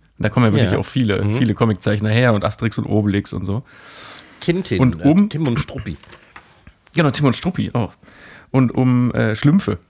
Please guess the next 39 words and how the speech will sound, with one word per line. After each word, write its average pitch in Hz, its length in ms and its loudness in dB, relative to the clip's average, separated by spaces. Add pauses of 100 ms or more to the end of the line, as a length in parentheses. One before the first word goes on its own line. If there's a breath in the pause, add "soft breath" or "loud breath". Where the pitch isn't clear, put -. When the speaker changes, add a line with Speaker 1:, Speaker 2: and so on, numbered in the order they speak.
Speaker 1:
glaub 107 140 -4
ich 107 80 -6
auch. - 200 -8 (420)
Speaker 2:
Mhm. 147 240 -6 (460)
Speaker 1:
Also 123 160 2
ich 120 180 2
glaub, 160 160 0
da 139 100 -2
wird, - 240 -4
da 131 100 2
kommt 147 180 -6
echt, - 220 -6
echt - 180 -6
eine 147 80 -4
ganze 143 200 -4
Menge 139 220 -2
her. 110 260 -2
Lucky 127 240 -2
Luke. 156 340 0 (640 soft breath)
So, 120 80 -8
Speaker 2:
Ja, 107 180 -2
auch - 20 0
Speaker 1:
alles, 160 80 0
Speaker 2:
noch. 139 100 -4
Speaker 1:
alles, - 360 -8 (160)
alles 151 340 -4
Belgien. 120 340 2 (560 loud breath)
Äh, 131 280 4 (120)
und 160 320 2
um 220 320 2 (160)
ihre 143 440 0
Reisepässe 151 480 0
jetzt 110 180 -4
ein 117 40 -4
bisschen 120 220 -2
fälschungssicherer 117 840 0
zu - 140 -6
machen, 127 420 -4
we-, 120 180 -2